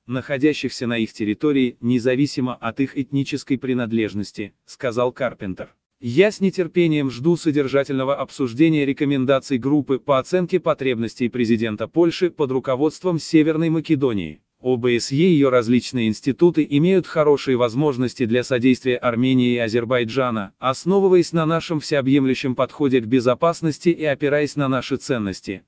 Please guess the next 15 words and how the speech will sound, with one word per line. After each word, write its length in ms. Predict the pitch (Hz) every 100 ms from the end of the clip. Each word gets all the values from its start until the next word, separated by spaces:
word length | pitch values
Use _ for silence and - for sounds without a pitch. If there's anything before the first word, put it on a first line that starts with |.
| _
принципы 560 | 135 160 170 170 139 147
и 140 | 135
обязательства. 840 | 131 131 113 104 92 - - 78 _ _ -
У 160 | 139
нас 320 | 143 185 190
есть 220 | 139 131 -
широкий 420 | 143 135 127 127
спектр 460 | - 160 - 139 -
инструментов, 800 | 147 139 151 143 156 127 117
которые 400 | - 127 135 131
можно 320 | 127 120 123 127
использовать 560 | - 139 117 117 117
в 40 | 123
этом 220 | 123 120
конфликте, 720 | 139 123 131 127 - 104